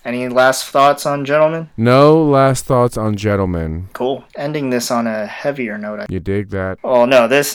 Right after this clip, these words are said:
Speaker 1: this shit is abs-, it's absolutely heavy.
Speaker 2: Right, right. And it doesn't have to be, it, it, it is heavy. Uh, we're talking about Ahmaud Arbery,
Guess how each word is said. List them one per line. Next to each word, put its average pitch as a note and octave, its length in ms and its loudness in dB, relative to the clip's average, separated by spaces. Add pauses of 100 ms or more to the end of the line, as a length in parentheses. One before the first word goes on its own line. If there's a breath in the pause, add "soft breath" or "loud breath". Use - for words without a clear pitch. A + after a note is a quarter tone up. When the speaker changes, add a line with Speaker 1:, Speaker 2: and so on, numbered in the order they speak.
Speaker 1:
this D3+ 180 -4
shit C#3 200 -2
is B2 120 -2
abs-, A#2+ 280 0 (140)
it's F3 200 -2
absolutely A#2 560 2
heavy. G#2 360 -14 (120)
Speaker 2:
Right, D3+ 640 2
right. C3+ 360 2
And A2+ 280 -2
it A3 60 -6
doesn't G#3+ 220 4
have F3 180 4
to E3 100 -2
be, D3+ 360 4
it, B2 120 -6
it, D#3+ 500 4 (480 loud breath)
it D3 160 4
is B2 240 4
heavy. G#2 540 0 (180 loud breath)
Uh, G2+ 240 -6
we're A#2 140 0
talking G#2+ 340 -4
about G2 360 0 (400)
Ahmaud G#2+ 720 2
Arbery, F#2+ 800 0